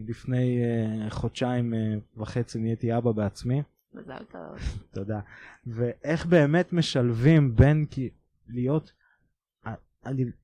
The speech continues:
Speaker 1: אני בכוונה, כי זו המילה הראשונה שמישהו מוציא מהפה, זה אימא.
Speaker 2: נכון.
Speaker 1: איך להיות אימא ולהיות לוחמת?
Speaker 2: אני, אני מרג-, מרג-, מרגישה שזה הכל אותו הדבר,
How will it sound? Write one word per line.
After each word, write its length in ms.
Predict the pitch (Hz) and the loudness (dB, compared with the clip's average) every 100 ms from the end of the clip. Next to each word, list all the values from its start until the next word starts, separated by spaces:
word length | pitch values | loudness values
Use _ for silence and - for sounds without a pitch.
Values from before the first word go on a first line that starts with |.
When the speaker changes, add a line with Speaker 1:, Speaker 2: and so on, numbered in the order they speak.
| _ _ | _ _
Speaker 1:
אני 160 | 127 123 | -6 -2
בכוונה, 540 | 113 - 113 123 160 | -2 0 2 6 6
כי 120 | - 110 | 6 4
זו 100 | 113 | 4
המילה 320 | 117 123 165 | 6 8 8
הראשונה 440 | 147 - 123 147 | 6 4 4 4
שמישהו 600 | - 117 107 117 131 - | 4 2 2 2 0 0
מוציא 280 | 120 - 147 | 0 0 2
מהפה, 420 | 135 101 - 147 95 110 | 2 2 4 2 2 -4
זה 160 | 104 | -6
אימא. 340 | 98 151 151 95 - _ _ _ | 0 4 4 4 -4 _ _ _
Speaker 2:
נכון. 220 | - - 151 - | -20 -16 -16 -2
Speaker 1:
איך 300 | 151 160 175 | 0 2 6
להיות 320 | 151 160 - _ _ | 6 6 4 _ _
אימא 320 | 143 160 180 185 - _ _ _ 123 - _ _ _ - 110 107 107 104 | -8 -6 -6 -10 -16 _ _ _ -20 -20 _ _ _ -20 -20 -18 -18 -6
ולהיות 580 | 123 131 120 120 120 _ _ _ _ | -4 -2 -4 -4 -6 _ _ _ _
לוחמת? 420 | 107 104 131 117 101 _ _ _ _ _ _ _ _ _ _ _ _ _ _ _ _ - | -16 -14 -12 -14 -18 _ _ _ _ _ _ _ _ _ _ _ _ _ _ _ _ -10
Speaker 2:
אני, 340 | 185 175 170 | -10 -10 -10
אני 120 | 170 | -10
מרג-, 220 | 170 165 - | -10 -12 -14
מרג-, 340 | - 175 175 175 - _ - - | -10 -10 -10 -16 -20 _ -20 -14
מרגישה 340 | 190 214 254 | -12 -6 -4
שזה 240 | 269 262 208 | -2 0 2
הכל 220 | - 269 | 2 0
אותו 220 | 262 226 | 2 0
הדבר, 440 | 202 165 190 160 | 0 2 2 2